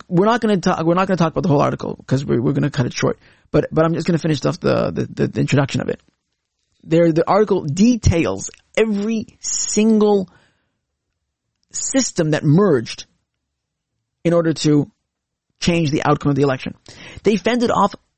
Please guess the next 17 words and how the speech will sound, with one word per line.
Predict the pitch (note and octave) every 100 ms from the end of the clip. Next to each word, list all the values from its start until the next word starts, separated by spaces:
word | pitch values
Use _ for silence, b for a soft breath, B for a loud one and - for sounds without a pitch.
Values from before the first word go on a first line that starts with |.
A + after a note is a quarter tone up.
| -
voter | B2+ G3+ C#4+ C#4+
suppression | B3+ - C4 - - G#3 - A#3+
lawsuits. | F#3+ D3+ A3+ A3+ D#3+ - - - - _ _ _ _ -
What | F#3+
are | B3
voter | F3 D#3+
suppression | D3 C3+ B2+
lawsuits? | C3 C#3 F3 - B
We | G#3+
talked | G#3+ A3+ B3
about | -
H | F#3 F#3
R | E3 D#3
one, | D3 - _ _ _ _ _
H | A#3 C4
R | C4+ B3
one. | A#3+ D#3